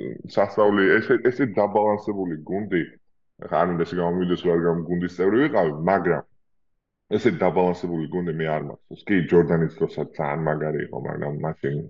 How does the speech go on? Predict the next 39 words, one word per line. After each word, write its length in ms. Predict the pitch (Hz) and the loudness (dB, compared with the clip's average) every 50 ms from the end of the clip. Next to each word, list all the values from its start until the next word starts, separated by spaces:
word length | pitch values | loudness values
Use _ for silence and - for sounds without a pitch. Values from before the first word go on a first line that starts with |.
| - - | -10 -8
ესეთი 420 | - - - - 65 - - - - | -8 -6 -4 -4 -4 -4 -6 -4 -2
დაბალანსებული 600 | 78 69 69 71 67 64 - - - - - - | 0 2 2 2 2 0 -2 -4 -6 -6 -6 -4
გუნდი 220 | - - - - | -6 -6 -4 -2
ნამდვილად 380 | 73 73 73 76 76 76 73 73 | 0 2 4 6 6 6 6 6
ვერ 140 | 73 73 71 | 6 4 4
ვიტყვი, 220 | 69 65 - - 104 | 4 2 2 4 4
იმიტომ 260 | 95 87 76 78 73 | 4 6 6 6 6
რომ 80 | 71 | 6
ეს 140 | 67 67 - | 4 2 2
one 220 | 76 80 80 78 78 | 2 2 2 4 2
man 140 | 76 73 | 0 -2
show 220 | - - 78 73 69 | -2 0 0 2 2
იყო, 300 | - - - - - 95 107 117 117 - | 0 -2 -2 0 4 4 4 4 4 0
let's 240 | - - 78 73 69 | -4 -6 -6 -4 -2
be 120 | 78 78 | -2 0
honest, 380 | 76 76 78 76 90 117 - - | 0 0 0 0 0 0 0 0
ხო? 140 | - 95 101 117 | 2 2 4 4
ანუ 220 | 110 95 90 85 78 | 4 4 4 2 0
კი, 180 | - - 87 80 76 71 - - - 50 | 0 0 0 0 0 -2 -4 -8 -10 -12
ის, 240 | 50 - - - - | -12 -14 -16 -16 -18
ის 160 | - - - _ | -18 -18 -18 _
გორი 280 | - - 71 71 - | -4 -4 -2 -2 -4
პიპენიც 440 | - - - - 71 71 71 73 - | -8 -10 -8 -8 -6 -6 -6 -8 -8
იყო 220 | - 69 67 78 73 | -8 -6 -4 -4 -2
და 140 | 69 73 71 | -2 0 0
აი, 160 | 71 65 65 | 2 0 0
როდმანის 580 | 67 73 71 69 69 69 73 73 69 69 71 - | 0 2 2 2 2 2 0 0 0 -2 -6 -4
და, 180 | - - 69 67 | 0 2 2 2
და 160 | 65 69 58 - - - - - - - - _ _ _ _ | 2 0 -2 -2 -6 -12 -18 -20 -20 -20 -20 _ _ _ _
ro-, 220 | 80 80 82 - - 69 | 4 6 6 6 4 2
role 280 | 82 85 87 90 92 90 | 4 6 8 8 8 6
player-ების, 520 | - - 95 95 95 90 85 76 82 82 - - - _ | 6 8 8 10 10 10 8 6 4 0 -6 -12 -20 _
აა, 580 | - 87 85 85 82 80 80 78 78 78 78 80 80 - - - - 69 | -6 -2 0 0 0 0 0 0 -2 -4 -6 -8 -8 -10 -12 -14 -16 -6
ყავდა 380 | - - 147 147 131 104 92 80 | -2 2 2 2 4 4 2 2
ნორმალური, 600 | 82 85 90 90 90 87 82 78 78 71 - - | 2 2 0 2 2 0 0 0 -2 -6 -8 -10
მაგრამ 320 | 73 73 - - - - _ _ _ _ | -12 -12 -12 -14 -18 -20 _ _ _ _
ესეთი 400 | 104 117 - - 131 117 - - | 0 0 0 0 -2 -4 -4 -4
დაბალანსებული 800 | 73 - 82 78 73 85 82 80 76 - - - 73 - - - - | -2 -2 -2 2 2 4 2 2 0 -2 -6 -10 -12 -12 -12 -14 -10
გუნდი, 360 | - - 110 220 214 - - | -4 -2 0 0 0 -4 -6